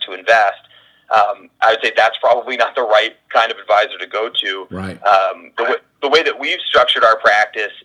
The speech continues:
Speaker 1: is around the idea that, you know, I'm, I've been doing this for almost seven years, but I'm gonna be doing this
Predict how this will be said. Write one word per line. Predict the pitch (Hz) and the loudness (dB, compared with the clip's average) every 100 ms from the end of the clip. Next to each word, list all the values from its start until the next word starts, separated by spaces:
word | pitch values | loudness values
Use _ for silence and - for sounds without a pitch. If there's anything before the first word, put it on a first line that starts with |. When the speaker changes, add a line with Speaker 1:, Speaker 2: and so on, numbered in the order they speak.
| - | -10
Speaker 1:
is | 104 104 101 - | -8 -6 -10 -10
around | 110 113 113 113 | -2 2 2 2
the | 107 | 2
idea | 104 104 120 117 | 0 -2 0 0
that, | 104 101 - _ - | 2 -2 -4 _ -4
you | - | -4
know, | - | 0
I'm, | 139 156 - - | 0 0 -6 -2
I've | 151 | 0
been | 139 - | -2 -10
doing | 135 147 156 | -10 -8 -4
this | 143 151 - | -2 -2 -2
for | 131 | 0
almost | 123 113 - | 0 0 0
seven | 127 117 | 0 0
years, | 107 110 139 - _ - | -4 -4 -4 -8 _ -4
but | 131 | -2
I'm | 135 | -2
gonna | 131 | -4
be | 113 | -10
doing | 110 113 123 | -10 -8 -6
this | 117 | -6